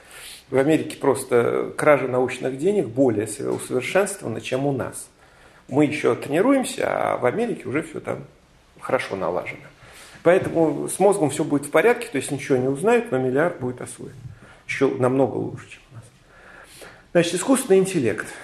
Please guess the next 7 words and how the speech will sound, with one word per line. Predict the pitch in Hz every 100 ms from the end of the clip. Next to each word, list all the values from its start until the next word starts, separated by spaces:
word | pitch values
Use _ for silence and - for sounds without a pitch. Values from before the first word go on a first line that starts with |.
| -
Когда, | - 160 220 233 196 165
э, | 151 147 143 135 131 123 127
люди, | 139 196 151
рассуждающие | 127 - 147 147 143 - -
про | 127 139
искусственный | - 151 - 151 156
интеллект, | 165 202 254 262